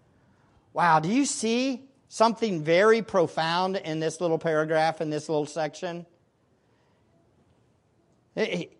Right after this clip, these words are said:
it's interesting. The scribes were blind to the glory of the one who was in their midst. Their darkened hearts called good evil and evil good. Notice the scribes themselves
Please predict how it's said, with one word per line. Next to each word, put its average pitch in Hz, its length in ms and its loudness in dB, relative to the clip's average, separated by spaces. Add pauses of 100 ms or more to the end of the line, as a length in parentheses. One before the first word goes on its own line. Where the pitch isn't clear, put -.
it's 170 160 2
interesting. 311 680 6 (540)
The 208 120 6
scribes 294 760 4
were 240 180 8
blind 233 1040 2
to 254 100 -2
the 226 100 4
glory 262 800 8
of 220 100 6
the 233 80 8
one 302 340 4
who 247 140 2
was 247 180 -2
in 269 160 0
their 262 140 2
midst. 294 600 -2 (920)
Their 247 160 8
darkened 285 540 10
hearts 277 440 10
called 269 440 8
good 285 220 6
evil 285 440 6
and 240 140 6
evil 262 260 6
good. 190 560 10 (1600)
Notice 262 340 8
the 294 100 0
scribes 339 800 6
themselves 262 1080 4